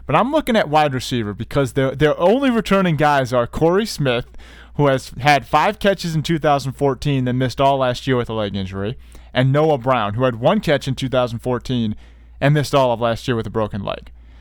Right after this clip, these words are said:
So that's your top two most experienced receivers combining for six catches two seasons ago. So I'm willing to bet one of those nine, uh, four-star or better wide receivers,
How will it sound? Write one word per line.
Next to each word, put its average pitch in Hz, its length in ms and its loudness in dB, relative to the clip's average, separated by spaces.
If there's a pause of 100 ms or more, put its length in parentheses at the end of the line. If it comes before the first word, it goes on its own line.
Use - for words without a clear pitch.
(140)
So 160 140 2
that's 180 260 0 (300)
your 143 160 0 (220)
top - 400 0
two 214 220 2
most 185 280 0
experienced 160 480 0
receivers 131 480 -2
combining 127 420 0
for 113 120 -10
six - 280 -4
catches 123 500 0 (420)
two 190 220 4
seasons 113 460 -2
ago. 101 360 -2 (260)
So - 140 -6
I'm 185 180 2
willing 214 200 2
to 170 60 0
bet 143 220 2
one 147 240 2
of 143 80 -2
those 131 220 -2
nine, 135 500 0
uh, 110 320 0
four-star 143 640 0
or 120 60 -2
better 123 240 2
wide 117 240 0
receivers, 107 680 -4